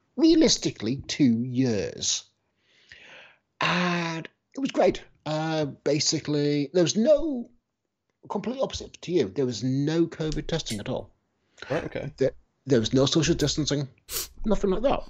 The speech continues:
Speaker 1: But I came out absolutely, no, but everyone was being sensible. We're maintaining distance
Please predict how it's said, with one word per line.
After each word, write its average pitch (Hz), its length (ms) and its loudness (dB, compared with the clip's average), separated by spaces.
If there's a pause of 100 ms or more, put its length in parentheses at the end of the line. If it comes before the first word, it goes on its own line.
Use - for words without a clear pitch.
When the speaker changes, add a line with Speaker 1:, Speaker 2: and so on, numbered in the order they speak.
(580)
Speaker 1:
But 147 280 6
I 147 80 -2
came 160 320 2
out 135 180 -2
absolutely, - 540 -4
no, 147 160 2 (360)
but 139 340 4 (240)
everyone 170 560 0
was 156 140 -2
being 151 800 0 (640)
sensible. - 640 -4 (1300)
We're 135 160 4
maintaining 165 520 2
distance 139 500 -4